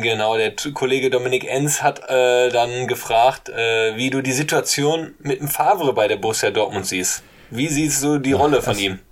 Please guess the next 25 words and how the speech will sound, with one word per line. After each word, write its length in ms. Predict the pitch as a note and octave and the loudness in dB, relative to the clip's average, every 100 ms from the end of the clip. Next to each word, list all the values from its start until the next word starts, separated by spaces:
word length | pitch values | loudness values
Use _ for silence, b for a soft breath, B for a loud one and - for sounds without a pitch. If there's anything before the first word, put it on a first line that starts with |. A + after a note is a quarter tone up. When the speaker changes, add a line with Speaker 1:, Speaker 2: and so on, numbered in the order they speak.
| - | -6
Speaker 2:
<laughs> 60 | A2+ D#2+ D#2 B B B B B B A2+ | -2 -2 -4 B B B B B B -4
Erstmal 240 | A2+ A#2 | 0 0
schöne 240 | - B2+ | 2 0
Grüße 300 | A#2+ C3+ C3+ | 2 2 2
an 120 | A#2 A2+ | 2 2
Dominik 340 | A#2 A#2 G#2+ | 2 0 0
Enz, 320 | A2+ D3 - | 0 -2 -2
den 160 | C3 A#2+ | -2 0
alten 380 | A#2 B2+ A#2+ A2+ | 0 0 0 0
Edelpraktikanten 840 | B2 C#3 - C3 - C3 C3+ B2+ | 0 0 0 -4 -2 -2 -2 -2
von 120 | A2+ A2+ | -4 -2
Soccerwatch 520 | C#3 D#3+ C#3 C#3+ - | 0 2 2 0 0
T 120 | C3+ | -2
V 440 | - C3 C3+ C#3 | 0 0 2 2
und, 460 | G2+ A2+ A2+ A#2 - | 2 0 0 -2 -2
äh, 540 | G2+ G2 G2 G2 F2 F#2+ | 0 2 2 2 0 -4
Stürmermotor 1080 | - B2+ C#3 C3 A#2+ C3 - C#3 B2+ C3 B2 | 0 2 2 2 2 2 2 4 4 2 0
von 120 | B2 | -2
den 100 | A#2 | -2
Sportfreunden 480 | - B2 - B2 A#2+ | -2 -2 0 -2 0
Niederwenigern 580 | A#2+ A2+ B2 B2+ A2 | 2 2 2 2 0
in 100 | G#2+ | 0
der 80 | G#2+ | 0
Oberliga 460 | G2+ A#2 G2+ G2 G2 | 2 2 0 0 0
Niederrhein. 460 | G#2 A#2+ E2+ F2+ | 0 0 0 -2